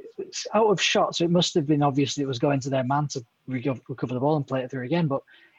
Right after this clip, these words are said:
it didn't even look like he wanted to come back, and he got it, and it was, like, some kind of sketchy touch, and no one shut him down, pinged it in.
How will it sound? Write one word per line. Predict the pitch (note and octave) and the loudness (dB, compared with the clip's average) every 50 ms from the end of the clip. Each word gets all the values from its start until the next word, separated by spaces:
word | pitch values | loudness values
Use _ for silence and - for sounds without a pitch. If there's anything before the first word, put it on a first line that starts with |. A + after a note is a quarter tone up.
| _ | _
it | - E3 | 2 2
didn't | B3 B3 | 4 4
even | G3+ G3+ E3 | 4 4 6
look | F3 A3 F#3+ | 4 4 4
like | G#3 G3 - | 2 2 4
he | G3+ | 4
wanted | E3+ D#3+ D3 C3+ | 4 2 2 0
to | - - | -2 -2
come | D#3 C#3 B2+ | 0 0 2
back, | A#2+ B2+ A#2+ - E3 | 2 0 -2 -2 -2
and | D3+ | 0
he | D#3 | 0
got | D3 G3+ G#3 F#3 | 2 2 2 2
it, | D3+ | 2
and | C#3 C#3+ | 0 0
it | D#3 | -2
was, | D#3 | 0
like, | E3+ E3 F3 | -2 -2 -2
some | - F#3 E3+ | -4 -4 -2
kind | - A#3 A#3+ B3 | 0 2 2 2
of | A#3 | 2
sketchy | - - - A#3 F#3+ - - - | 0 0 0 0 0 0 -2 -4
touch, | - - - G3 - - - | -2 0 0 0 0 0 -2
and | D3+ D#3 | 0 0
no | F3+ F3+ | 0 0
one | F3+ | 0
shut | D#3+ - D#3+ D3+ | 0 -2 -2 -2
him | |
down, | C#3 E3 D#3 C#3 - - | -2 -2 -2 -2 -4 -4
pinged | - G#3+ G#3+ G3+ F3 | 0 2 4 4 4
it | E3 F3 | 4 4
in. | F#3 E3+ C3 B2 | 2 2 0 -2